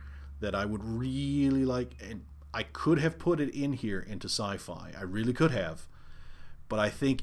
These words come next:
it really deserves to be, uh, a part of the animation list because it is fascinating. And it's, I'm, all I'm going to say about it is that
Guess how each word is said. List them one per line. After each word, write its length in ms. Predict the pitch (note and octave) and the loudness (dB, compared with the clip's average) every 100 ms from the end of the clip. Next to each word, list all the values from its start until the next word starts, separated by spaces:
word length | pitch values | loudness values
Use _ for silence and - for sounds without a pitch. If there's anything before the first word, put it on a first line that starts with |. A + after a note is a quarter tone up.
| - | -2
it 120 | C3+ | -4
really 320 | C#3 C3 C#3 C3 | 2 4 6 4
deserves 400 | B2 B2+ A#2+ - | 2 2 0 -4
to 80 | |
be, 380 | G#2+ G#2+ G#2 G#2 - - - - | -2 0 0 -2 -8 -12 -14 -10
uh, 140 | - F#2 F2+ | -8 -8 -4
a 60 | |
part 460 | - - A#2 A2+ - - | -4 0 2 2 -2 -6
of 360 | A2+ G2 F#2+ - | -4 -4 -4 -6
the 160 | G#2+ - | -6 -4
animation 680 | C#3 B2+ A#2 A2+ - F2 F2 | 0 2 2 0 -4 -8 -10
list 380 | D2+ - - - - - - - - - - - - | -12 -14 -12 -12 -12 -14 -14 -18 -14 -14 -10 -10 -8
because 580 | G2 F#2 G2 F#2+ F2+ - - | -8 -2 -2 0 -4 -8 -6
it 200 | C#3 D3+ - | -4 -4 -2
is 520 | D3 D3 C#3 A2+ - - - - - | 2 2 2 0 -2 -8 -12 -14 -16
fascinating. 1300 | - - - - - D3+ D3 - B2 F#2+ E2+ D#2+ - - - - - - - - - - - - | -16 -14 -14 -14 -6 0 2 4 2 0 -4 -8 -10 -14 -14 -12 -10 -10 -10 -10 -8 -8 -8 -6
And 160 | F#2+ G2 | -4 -4
it's, 480 | - - - - - - | -6 -4 -2 -4 -6 -6
I'm, 260 | A2+ A#2 - | -4 -4 -4
all 280 | A#2+ C3+ C#3+ | 2 4 6
I'm 120 | D#3 | 6
going 180 | D#3 F3+ | 6 6
to 60 | F#3 | 6
say 280 | - D3 | 4 4
about 280 | B2 G#2 G2+ | 2 2 2
it 320 | F3+ F#3 F#2+ - - | 4 4 2 -4 -8
is 240 | G#2+ - | -8 -6
that 280 | G#2+ G2+ | -4 -4